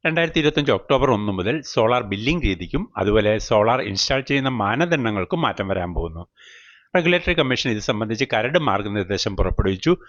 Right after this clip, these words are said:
ഇതുമൂലം മുൻകാലങ്ങളെ അപേക്ഷിച്ച് സോളാർ അത്ര ലാഭകരം അല്ലാതാകും. എന്തൊക്കെ മാറ്റങ്ങളാണ് വരാൻ പോകുന്നത്? ഒന്ന്, മൂന്ന് കിലോവാട്ടിന് മുകളിലുള്ളവർ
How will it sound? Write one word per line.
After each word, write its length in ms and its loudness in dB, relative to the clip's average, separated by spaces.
ഇതുമൂലം 460 2
മുൻകാലങ്ങളെ 600 0
അപേക്ഷിച്ച് 360 -2
സോളാർ 380 2
അത്ര 280 0
ലാഭകരം 680 0
അല്ലാതാകും. 580 -2
എന്തൊക്കെ 340 2
മാറ്റങ്ങളാണ് 580 0
വരാൻ 340 2
പോകുന്നത്? 440 -4
ഒന്ന്, 240 0
മൂന്ന് 340 2
കിലോവാട്ടിന് 420 2
മുകളിലുള്ളവർ 720 2